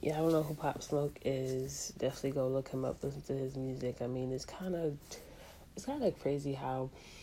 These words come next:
when people die, most of the celebrities now in this weird ass time and era with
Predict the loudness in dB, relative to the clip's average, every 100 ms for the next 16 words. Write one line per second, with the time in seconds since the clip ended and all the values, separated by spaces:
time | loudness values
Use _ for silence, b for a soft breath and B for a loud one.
0 | B B B B B B 4 6 4 4
1 | 2 4 2 2 2 2 0 -2 -2 -2
2 | -2 2 2 2 0 0 0 -2 0 -2
3 | -2 0 -2 -4 -6 -2 0 0 0 -4
4 | -4 -2 0 0 -4 -4 -4 0 0 -2